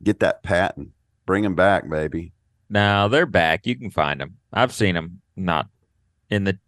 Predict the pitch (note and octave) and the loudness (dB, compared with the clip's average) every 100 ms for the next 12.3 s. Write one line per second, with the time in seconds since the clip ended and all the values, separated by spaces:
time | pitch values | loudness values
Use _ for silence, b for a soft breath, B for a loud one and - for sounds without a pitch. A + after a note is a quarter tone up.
0 | _ - G#2 - - - F#2 E2 - _ | _ -4 -2 -2 -8 -8 -6 -6 -10 _
1 | - F#2+ E2+ - E2 - _ _ - D#2+ | 0 2 2 -2 -8 -8 _ _ -4 -4
2 | C2+ C#2+ - - - _ _ _ - A2 | -2 -4 -8 -18 -20 _ _ _ -2 4
3 | F#3+ F3+ A#2 G2+ F#2 - E2+ - A#2 F3 | 4 6 6 6 4 -2 -4 -2 2 2
4 | G3+ G#2+ - E2 G#2+ C3+ - C2+ - - | 2 0 -2 -2 -2 -4 -10 -14 -14 -16
5 | - - - A#1 G#2 _ _ - D#2+ - | -16 -14 -12 -12 -16 _ _ -12 -10 -8
6 | C#2+ C2+ - - - - - - - - | -8 -8 -10 -14 -12 -12 -12 -18 -10 -6
7 | - - - - _ _ _ _ _ _ | -6 -8 -16 -20 _ _ _ _ _ _
8 | _ _ - F#2+ - _ G2 F2+ - - | _ _ 0 0 0 _ 0 0 0 -10
9 | _ - E2+ - - F2+ F#2 F2 D#2 D2 | _ -8 -8 -8 -10 -2 0 2 2 0
10 | D2 F2 E2 D#2 - E2 D#2+ D2+ - E2 | -4 -4 -4 -2 -4 -2 -2 -2 -2 -2
11 | - - D#2 D#2 D#2+ F2 B2+ F2 E2+ - | -2 -2 -2 0 -2 -4 -2 -2 -4 -6
12 | E2+ D#2+ | -6 -6